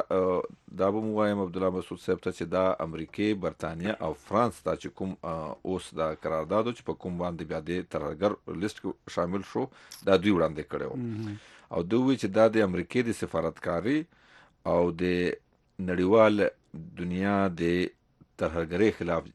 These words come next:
Speaker 1: جنګ کې ډېره
Speaker 2: ملاتړ.
Speaker 1: غټ-، او
Speaker 2: او.
Speaker 1: ډېره غټه ګټه ده.
Speaker 2: آه.
Speaker 1: آه، او د امن پاره په جنوبي ایشیا کې یو ډېر اهم قدم دی.
Speaker 2: مهم.
Speaker 1: نو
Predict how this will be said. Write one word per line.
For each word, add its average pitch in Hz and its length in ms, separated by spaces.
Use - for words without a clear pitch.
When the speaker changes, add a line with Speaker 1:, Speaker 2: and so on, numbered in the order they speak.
Speaker 1:
جنګ 92 200
کې 113 60
ډېره 117 220
Speaker 2:
ملاتړ. 127 160
Speaker 1:
غټ-، 92 500
او 87 160
Speaker 2:
او. 117 100
Speaker 1:
ډېره 92 220
غټه 90 180
ګټه 80 280
ده. 73 180
Speaker 2:
آه. 101 300
Speaker 1:
آه، 85 400
او 87 180
د 85 140
امن 135 280
پاره 92 400
په 82 120
جنوبي 90 260
ایشیا 98 340
کې - 140
یو 87 200
ډېر 90 240
اهم 87 280
قدم 78 380
دی. 60 80
Speaker 2:
مهم. 101 400
Speaker 1:
نو 110 380